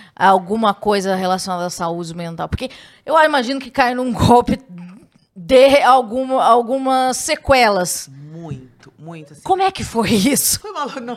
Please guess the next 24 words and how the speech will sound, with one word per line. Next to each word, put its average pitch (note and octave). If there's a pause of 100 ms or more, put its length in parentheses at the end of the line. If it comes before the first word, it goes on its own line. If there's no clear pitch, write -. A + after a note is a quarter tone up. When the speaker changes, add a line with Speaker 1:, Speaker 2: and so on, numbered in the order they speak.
(120)
Speaker 2:
a B3+
gente A3+
já A3+
começa A4+
Speaker 1:
Você A4
Speaker 2:
desse D4
jeito, C#4
Speaker 1:
clicou -
Speaker 2:
né? D4+
Speaker 1:
num C4
link? C4
Speaker 2:
Não, F3+
não F3
cliquei A3+
no A#3+
link. G#3
Foi -
Speaker 1:
Porque C#4+
a D4
gente B3
se B3
Speaker 2:
operadora G3
de E3+
celular. C#3+